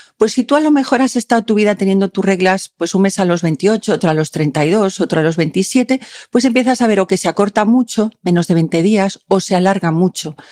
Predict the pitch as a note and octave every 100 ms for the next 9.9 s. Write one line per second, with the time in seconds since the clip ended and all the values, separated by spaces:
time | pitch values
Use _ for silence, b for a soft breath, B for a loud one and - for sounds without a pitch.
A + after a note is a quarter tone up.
0 | B - E3+ E3 - D3+ D#3 D3+ - G#3+
1 | F#3 E3 D#3+ D#3+ D#3+ C#3 D3+ B B B
2 | B B - C4 G3 C#3+ - _ E3 E3+
3 | F3+ F#3+ E3 D#3+ - - - G#3 F3+ F#3+
4 | A#3+ A#3 A3+ A3 A#3+ B3 A#3+ A3+ A#3 A3+
5 | A3+ G#3+ A3 A3 B3 A3 G#3 G3+ G3+ A3+
6 | F#3+ E3+ F3 F#3 F#3+ F#3+ F#3 F#3+ F#3 F#3+
7 | - G3 G#3 A3+ - F#3 E3+ F#3 G#3+ F#3+
8 | F3 G3 - A3+ B B - F3+ D#3+ E3
9 | - C#4+ - D#3+ D#3 - D#3 E3+ E3+